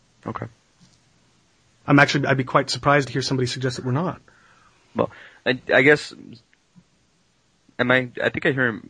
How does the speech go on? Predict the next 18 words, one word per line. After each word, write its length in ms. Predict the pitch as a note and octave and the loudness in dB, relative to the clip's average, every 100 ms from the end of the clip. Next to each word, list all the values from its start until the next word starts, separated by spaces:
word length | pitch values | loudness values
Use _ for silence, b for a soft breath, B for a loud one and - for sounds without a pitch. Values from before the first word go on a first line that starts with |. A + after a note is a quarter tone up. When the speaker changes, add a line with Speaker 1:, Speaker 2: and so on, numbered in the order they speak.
| _ _ | _ _
Speaker 1:
feedback 420 | G2+ G#2 G#2 G2+ | -10 -6 -6 -8
on 80 | G#2 | -10
my 200 | G#2 G2+ | -12 -12
end. 180 | G2+ G#2 | -12 -14
Um, 160 | G#2 G#2 B B B B B _ _ _ _ _ _ _ _ _ _ _ _ - | -16 -16 B B B B B _ _ _ _ _ _ _ _ _ _ _ _ 0
what 180 | C3+ | 2
I 80 | A#2+ | 4
should 140 | A#2 B2+ | 2 2
have 80 | |
asked, 320 | G#2+ G2+ - - _ _ _ | 4 2 0 -16 _ _ _
rather, 600 | G2+ - G#2 G#2+ G2+ G2+ | -20 -12 -2 0 2 0
is, 140 | G2 F#2+ - _ _ _ _ _ - | -2 -8 -20 _ _ _ _ _ -2
as 280 | A#2+ A#2 | 0 0
priests 420 | - C#3 C#3+ C#3 - | -4 -2 -2 -4 -6
before 320 | A#2+ - G#2 | -6 0 2
God, 240 | G#2 G#2 | 2 0
as, 140 | G#2+ G#2 | -4 -4
as 340 | G#2+ G2+ | -4 -4